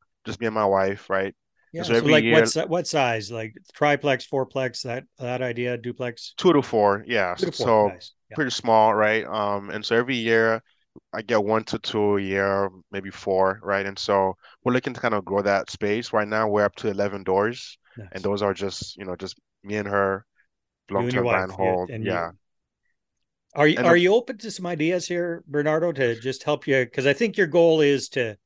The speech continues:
Speaker 2: not necessarily leave your job right away, but have the ability to leave your job should you want to, like, have enough, enough income from real estate to walk away from the W two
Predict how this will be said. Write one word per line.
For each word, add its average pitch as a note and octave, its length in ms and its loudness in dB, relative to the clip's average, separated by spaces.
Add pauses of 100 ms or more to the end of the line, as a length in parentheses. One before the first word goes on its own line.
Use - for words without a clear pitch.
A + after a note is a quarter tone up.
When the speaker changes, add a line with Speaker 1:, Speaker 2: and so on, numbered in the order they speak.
(760)
Speaker 2:
not G3+ 140 -4
necessarily C#3 640 2
leave E3 460 0
your C#3 160 2
job A2+ 680 -4
right B2 260 -2
away, A#2 240 -2
but C#3+ 260 -8
have D#3+ 280 -4
the C#3 120 2
ability B2 800 0 (460)
to B2+ 120 -10
leave A#2+ 260 -2
your A#2 100 -4
job A2 400 -6
should E3 280 -6
you B2+ 120 -6
want G#2 320 -8
to, A2 120 -18
like, A2 220 -12
have C#3+ 180 -4
enough, C3+ 320 -4 (680)
enough C#3 340 -2
income C#3+ 400 -2
from B2 200 -6
real C#3 180 4
estate A#2+ 420 -4 (140)
to B2 80 -10
walk B2 320 0
away A#2 240 -2
from A2 160 -10
the A2 80 -8
W G#2+ 340 -8
two G#2+ 440 -8